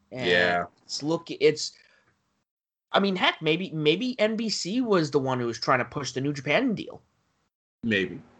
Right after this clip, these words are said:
Speaker 2: That's
Speaker 1: You know?
Speaker 2: true. It's a valid point, right?
Speaker 1: You know, a-,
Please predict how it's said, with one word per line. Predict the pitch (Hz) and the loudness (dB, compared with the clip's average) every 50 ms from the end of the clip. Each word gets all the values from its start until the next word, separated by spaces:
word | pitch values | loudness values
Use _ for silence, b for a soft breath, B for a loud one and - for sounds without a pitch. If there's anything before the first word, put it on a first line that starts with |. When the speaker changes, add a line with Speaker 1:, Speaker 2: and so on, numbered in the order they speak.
| _ - | _ 0
Speaker 2:
That's | 110 110 117 139 | 2 2 4 4
Speaker 1:
You | 127 | 4
know? | 123 | 4
Speaker 2:
true. | 165 139 143 143 - - _ _ _ _ _ _ _ _ _ _ | 4 4 2 2 -2 -18 _ _ _ _ _ _ _ _ _ _
It's | - 123 | -10 -2
a | 117 | 2
valid | 113 104 104 101 104 107 107 | 4 4 4 4 2 -2 -2
point, | - 113 113 139 165 165 | -2 -2 -2 -2 -4 -4
right? | 113 92 95 110 - - - _ _ _ _ _ _ _ _ 151 | -4 -4 -4 -4 -6 -10 -12 _ _ _ _ _ _ _ _ -6
Speaker 1:
You | 160 147 | -2 0
know, | 139 135 135 - - - - | 0 0 0 -2 -6 -10 -14
a-, | - - | -14 -10